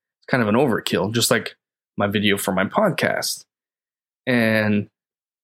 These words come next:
and then they have some that are, like, okay, a little more in depth. And then you have, like, the professional ones. So they need to have, like, the,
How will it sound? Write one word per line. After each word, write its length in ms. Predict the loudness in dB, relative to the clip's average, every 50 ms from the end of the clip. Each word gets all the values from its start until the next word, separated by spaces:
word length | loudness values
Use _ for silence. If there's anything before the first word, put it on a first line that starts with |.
| _ _ _ _ _ _ _ _ _ _ _ _ _ _ _ _ _ _ _ _ 0
and 80 | 2
then 120 | 2 2 2
they 60 | 4
have 200 | 4 2 2 2
some 280 | 2 2 2 2 2 2
that 100 | 2 2
are, 120 | 2 2
like, 320 | 2 2 2 0 -2 -4 -6
okay, 260 | -6 -2 2 2 2
a 40 | 2
little 160 | 2 2 2
more 220 | 2 2 2 2
in 100 | 2 2
depth. 320 | 2 2 2 2 0 0 -2
And 120 | 0 0 2
then 80 | 2
you 100 | 2 2
have, 160 | 2 2 2
like, 160 | 0 0 -2 -2
the 80 | -4
professional 520 | -4 -4 -4 -2 -2 -2 0 0 0 0 -2
ones. 180 | -2 -2 0
So 80 | 0 2
they 100 | 2 4
need 140 | 4 4 2
to 60 | 2
have, 260 | 2 2 2 2 2
like, 260 | 0 0 0 -2 -2
the, 320 | 0 0 0 0 -2 -4